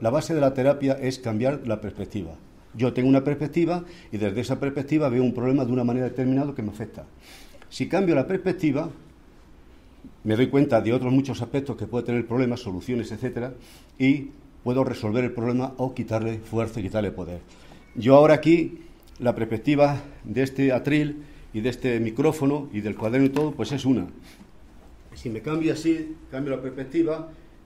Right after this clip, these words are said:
si voy dando vueltas, tendré una perspectiva más amplia. Pues la terapia es eso, ver, enseñar a un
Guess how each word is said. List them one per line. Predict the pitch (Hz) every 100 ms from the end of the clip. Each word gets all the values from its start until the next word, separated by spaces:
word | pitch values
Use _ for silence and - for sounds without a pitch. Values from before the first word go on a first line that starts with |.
| -
si | -
voy | 117 135
dando | 151 139
vueltas, | 131 139 151 147
tendré | 135 117
una | 139 131
perspectiva | 127 117 139 127
más | 123 117
amplia. | 113 98 95 -
Pues | 104 -
la | 113
terapia | 120 160 180
es | 156
eso, | 160 107 85 - - - -
ver, | 123 151 - - - -
enseñar | 107 107 120 143
a | 143
un | 135 127 120